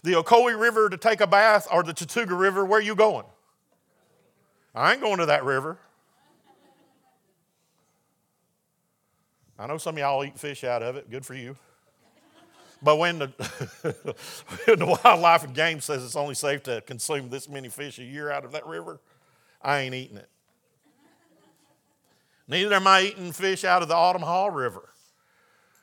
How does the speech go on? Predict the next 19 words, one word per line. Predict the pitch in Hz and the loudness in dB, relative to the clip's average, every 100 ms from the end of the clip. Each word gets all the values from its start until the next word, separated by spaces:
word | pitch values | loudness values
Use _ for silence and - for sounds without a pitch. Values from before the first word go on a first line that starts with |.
| _ _ _ _ 110 | _ _ _ _ -14
when | 127 156 | -4 0
I | 165 | 2
know | 170 | 2
for | 165 160 | 2 2
a | 151 | 2
fact | 190 185 - | 2 0 -2
people | 165 147 | -10 -6
that | 147 143 | -6 -2
work | 151 151 | -4 -4
at | 147 | -8
the | 143 123 127 | -8 -12 -12
nuclear | 143 151 156 139 | -10 -10 -8 -4
power | 135 190 151 | 0 0 0
plant | - 131 123 | -4 -8 -10
that | 123 | -14
have | 117 | -12
seen | 151 139 123 | -12 -12 -12
two-headed | 160 147 147 127 | -12 -8 -8 -8
catfish. | - 165 - 113 95 - | -10 -10 -10 -14 -16 -20